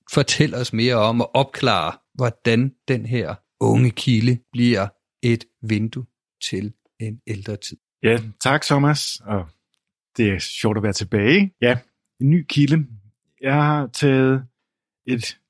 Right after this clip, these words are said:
Speaker 2: en lille bid af Jakob Madsens visitatsbog med. Der er flere ting. Først og fremmest kan man sige, hvem er Jakob Madsen? Jakob Madsen er biskop eller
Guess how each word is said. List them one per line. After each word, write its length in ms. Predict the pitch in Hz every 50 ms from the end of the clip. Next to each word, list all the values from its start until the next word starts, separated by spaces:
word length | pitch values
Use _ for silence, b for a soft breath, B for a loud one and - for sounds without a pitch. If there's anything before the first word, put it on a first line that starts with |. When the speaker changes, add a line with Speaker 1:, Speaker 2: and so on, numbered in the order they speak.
| _ _
Speaker 2:
en 140 | - - 131
lille 200 | 123 135 135 151
bid 340 | - - - 214 185 120 98 104 _ _ _ _ -
af 300 | - 123 123 120 120 104 107
Jakob 360 | 117 113 107 104 - 127 127 - -
Madsens 600 | 110 113 117 120 117 - 160 147 135 - - - _ -
visitatsbog 960 | 110 117 - - 110 - - 156 151 - - - - - - 110 104 95 - _ _ _ _ _ -
med. 200 | 101 101 98 104 110 _ _ _ -
Der 80 | 123 123
er 60 | 117
flere 200 | - 135 135 131
ting. 340 | - 139 131 110 92 92 _ _ _ _ _ -
Først 200 | 139 135 131 135
og 60 | 135
fremmest 360 | - 131 123 107 104 - -
kan 100 | - 117
man 80 | 107 101
sige, 400 | - - 110 104 101 95 90 - _ _ _ _ _ _ -
hvem 180 | 127 127 117
er 40 | 98
Jakob 360 | 90 90 85 87 87 95 92
Madsen? 460 | 98 95 95 113 117 - 147 120 - _ _ _ _ _ _ _ _ _ _ _ -
Jakob 200 | 135 131 127 120
Madsen 420 | 135 139 143 147 - - 160 147
er 320 | - - 117 110 107 104 98 92 _ _ _ _ _ _ _ _ _ _ _ _ _ _ -
biskop 400 | 131 139 131 - - 147 131 - - - _ -
eller 280 | 113 117 107 107 95